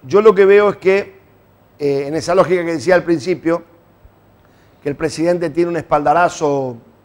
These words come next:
importante que le permite avisorar los últimos dos años de este mandato, también como fue quedando la oposición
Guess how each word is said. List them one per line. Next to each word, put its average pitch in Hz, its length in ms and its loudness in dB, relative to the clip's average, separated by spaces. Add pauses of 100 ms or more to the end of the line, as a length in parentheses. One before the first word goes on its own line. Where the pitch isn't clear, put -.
(760)
importante 147 720 0 (600)
que 147 120 -8
le 143 120 -4
permite 156 760 0
avisorar 143 560 0
los 156 160 -4 (200)
últimos 160 420 0
dos 143 180 -4
años 165 460 -2 (920)
de 156 160 -4
este 160 200 -4
mandato, 170 560 2 (540)
también 180 360 0
como 180 200 -2
fue 185 200 -2
quedando 185 420 2
la 151 100 6
oposición 143 760 -2